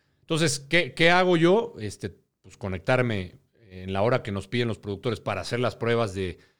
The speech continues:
sobre todo, sincronización. Te hacen, te hacen, eh, contar, ¿no?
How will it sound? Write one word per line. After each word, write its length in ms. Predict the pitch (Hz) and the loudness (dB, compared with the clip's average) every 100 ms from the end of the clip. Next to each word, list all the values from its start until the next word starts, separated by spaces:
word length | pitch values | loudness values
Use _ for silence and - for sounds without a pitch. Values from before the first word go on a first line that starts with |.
| _ | _
sobre 240 | - 113 113 | -8 -4 0
todo, 180 | 180 180 | 2 0
sincronización. 1000 | 156 139 123 110 110 110 101 117 90 - _ | 0 -4 -4 -4 -4 -4 -4 -4 -6 -10 _
Te 80 | 107 | -8
hacen, 280 | 107 117 104 | -4 -4 -4
te 80 | - | -4
hacen, 320 | 107 123 117 - | -4 -2 -6 -8
eh, 420 | 98 87 87 87 - _ _ | -14 -12 -14 -18 -20 _ _
contar, 480 | - 101 95 110 98 | -10 -6 -2 -2 -2
¿no? 240 | 95 123 | -8 -10